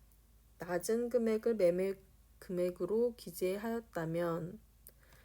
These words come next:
여기 오타네요. 가액보다 낮은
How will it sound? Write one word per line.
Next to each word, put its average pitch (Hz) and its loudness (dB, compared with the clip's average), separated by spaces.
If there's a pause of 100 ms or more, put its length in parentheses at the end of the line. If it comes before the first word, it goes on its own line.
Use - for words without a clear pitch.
(200)
여기 180 -2
오타네요. 180 0
가액보다 185 -2
낮은 185 -4